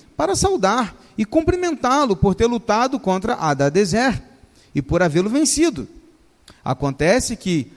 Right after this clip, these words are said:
Hadadezer de contínuo fazia guerra contra, ou seja, a Toi. Jorão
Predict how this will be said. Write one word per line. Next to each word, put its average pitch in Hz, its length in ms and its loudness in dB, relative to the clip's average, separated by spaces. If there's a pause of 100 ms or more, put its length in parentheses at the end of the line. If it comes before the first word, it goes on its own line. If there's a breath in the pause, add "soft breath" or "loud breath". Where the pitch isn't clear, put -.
Hadadezer 147 840 0 (240 soft breath)
de 214 120 -4
contínuo 294 480 -2
fazia 330 340 -2
guerra 277 380 2
contra, 269 560 -2 (320)
ou 175 300 2
seja, 151 320 0
a 170 180 -2
Toi. 240 500 0 (800)
Jorão 151 540 2